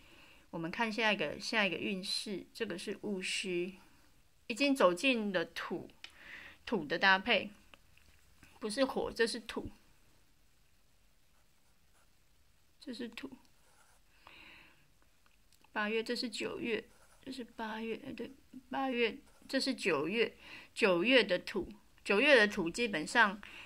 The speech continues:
也是偏弱，但是对于前面一个运势来说已经不一样。对于这个火日主来说是火生土，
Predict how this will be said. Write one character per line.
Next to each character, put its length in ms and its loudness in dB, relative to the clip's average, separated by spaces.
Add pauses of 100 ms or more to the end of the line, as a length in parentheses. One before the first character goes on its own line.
(120)
也 120 -2
是 140 -4
偏 540 0
弱， 320 -2 (180)
但 160 8
是 160 -2
对 260 8
于 240 -2
前 240 -2
面 140 2
一 60 2
个 60 4
运 220 0
势 180 -2
来 140 2
说 220 -2
已 40 -2
经 180 -4
不 180 -2
一 80 -2
样。 340 2
对 240 6
于 60 -6
这 140 2
个 100 -6
火 420 -4
日 160 0
主 160 -6
来 140 0
说 180 -4
是 200 -2
火 440 4
生 520 2 (240)
土， 280 4